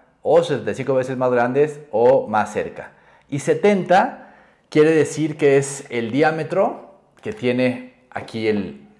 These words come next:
el telescopio. Me llamó la atención porque este telescopio que tengo de, de este binocular que tengo de Celestron son quince por setenta y pues son básicamente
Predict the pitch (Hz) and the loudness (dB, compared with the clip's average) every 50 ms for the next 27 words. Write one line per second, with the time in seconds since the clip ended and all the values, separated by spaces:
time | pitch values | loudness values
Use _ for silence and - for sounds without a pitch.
0 | _ - 104 95 90 87 - 101 95 92 - - - 107 90 82 - 73 69 - | _ -12 -10 -10 -10 -8 -6 -6 -6 -6 -8 -8 -6 -6 -6 -6 -6 -12 -16 -18
1 | - _ _ _ _ _ _ _ - _ _ - 131 135 131 147 147 175 190 214 | -20 _ _ _ _ _ _ _ -20 _ _ -2 -2 2 2 2 2 4 4 4
2 | 214 214 170 143 135 - - 180 170 170 190 214 247 - - - - 135 123 117 | 4 4 -2 -4 -2 -2 0 2 2 2 2 0 -4 -8 -12 -6 -4 -4 -4 -2
3 | - 135 123 117 110 - - - - - _ _ _ _ 185 208 214 208 208 - | 0 2 2 2 2 0 -4 -14 -20 -20 _ _ _ _ 4 4 4 4 4 4
4 | 214 233 247 247 - 160 143 123 - - 170 165 165 170 185 180 151 - - 139 | 4 4 4 4 2 0 0 0 -2 2 2 2 2 2 -4 -4 -4 -2 -2 -2
5 | 143 147 156 143 131 113 156 - - 104 101 104 107 101 98 98 92 - 117 - | 0 0 0 0 0 0 -4 -6 -12 -12 -6 -6 -4 -4 -4 -6 -6 -8 -6 -6
6 | 175 156 147 127 104 104 110 104 110 127 139 - - - - _ _ 110 - 120 | -4 -4 -4 -6 -6 -6 -2 0 0 0 -2 -4 -12 -16 -20 _ _ -10 -8 -6
7 | 120 123 127 117 107 - 104 104 104 147 143 - - 131 127 123 - 135 120 - | -2 0 0 0 0 -2 -4 -4 -4 -4 -6 -6 -6 -8 -8 -8 -8 -8 -4 -4
8 | 147 - - 101 - 110 92 90 113 123 127 - 165 196 262 - - - - - | -4 -2 -2 -6 -6 -6 -6 -4 -4 -4 0 -2 -2 -2 -2 -8 -16 -20 -20 -20
9 | _ _ _ _ _ _ _ - 139 147 160 147 147 151 143 113 - - - - | _ _ _ _ _ _ _ -4 -2 0 0 -2 -2 -4 -4 -4 -6 -12 -14 -16
10 | - - 139 131 131 135 135 131 127 - 147 - 127 117 117 120 127 120 123 131 | -8 -2 -2 -2 0 2 0 0 0 -2 -4 -4 -4 -4 -2 -4 -6 -2 -2 0
11 | 131 131 135 131 - - - | 0 0 -2 -4 -10 -18 -20